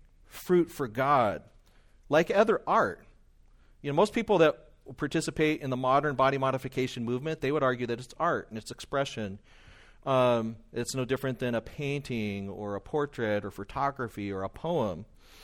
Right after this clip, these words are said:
Well, when we're doing photography or poems or artistic expression, um, those are bearing fruit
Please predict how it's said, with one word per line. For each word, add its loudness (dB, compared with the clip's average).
Well, 0
when 2
we're 6
doing 2
photography 0
or 0
poems -4
or 0
artistic -4
expression, -2
um, 2
those 4
are 2
bearing 2
fruit 2